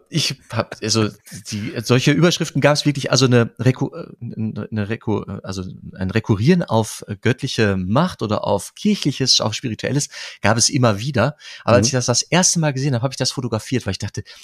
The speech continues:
Speaker 1: was ist das für ein, wie, was ist das für ein Namen für, für ein, äh, eine
Speaker 2: Ja.
Speaker 1: Werkstatt, für eine Möbelwerkstatt?
Speaker 2: Ja.
Speaker 1: God is able furniture.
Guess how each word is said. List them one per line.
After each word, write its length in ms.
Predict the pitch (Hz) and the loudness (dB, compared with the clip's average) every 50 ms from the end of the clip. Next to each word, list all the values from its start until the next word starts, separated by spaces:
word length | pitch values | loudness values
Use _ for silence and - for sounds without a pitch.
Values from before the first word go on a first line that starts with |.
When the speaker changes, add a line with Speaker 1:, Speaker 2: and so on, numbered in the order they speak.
| - _ - | -20 _ -6
Speaker 1:
was 200 | - - - - | -4 -2 -2 0
ist 160 | 90 - - | 0 0 0
das 100 | 143 - | 0 -2
für 180 | - - - 104 | -2 -2 -2 -2
ein, 180 | 90 95 92 - _ _ | -2 -2 -4 -8 _ _
wie, 160 | - - - - _ _ _ - - - _ _ _ _ _ _ _ _ | -14 -14 -14 -16 _ _ _ -20 -20 -20 _ _ _ _ _ _ _ _
was 100 | - 170 | -4 -2
ist 60 | - - | -2 -2
das 100 | 104 - | -2 -2
für 120 | - 123 | 0 0
ein 120 | 104 104 | 0 2
Namen 460 | 101 107 110 139 165 175 160 131 110 107 | 2 2 4 4 4 4 4 2 0 -2
für, 500 | - - - 120 117 113 113 - 113 113 | -4 -2 0 2 2 2 0 -2 -6 -10
für 200 | - - 120 117 | -8 -4 -4 -2
ein, 160 | 113 113 113 110 110 | -2 -2 -4 -6 -6
äh, 40 | 110 110 - | -8 -10 -6
eine 80 | - 107 | 0 4
Speaker 2:
Ja. 140 | 120 113 113 | 4 4 4
Speaker 1:
Werkstatt, 460 | 127 175 190 - - - - - - - | 2 0 0 0 -2 -2 -4 -6 -8 -8
für 140 | - - 123 | -4 -2 0
eine 80 | 120 | 2
Möbelwerkstatt? 720 | 127 170 226 208 110 87 - - - - - - - - - _ _ _ _ _ _ | 4 4 4 4 2 0 -2 -2 -2 -2 -4 -4 -6 -8 -14 _ _ _ _ _ _
Speaker 2:
Ja. 240 | - 110 120 117 - _ _ _ _ _ _ | 0 0 0 0 -2 _ _ _ _ _ _
Speaker 1:
God 220 | - 113 120 123 127 | 2 2 2 2 2
is 160 | 117 - - - | 0 -4 -4 -2
able 320 | 107 107 113 - 117 104 | -2 -2 0 0 -2 -4
furniture. 720 | 101 - - - 104 95 90 92 - - - - - 104 | -4 -6 -6 -4 -2 -2 -2 -4 -6 -8 -8 -8 -10 -14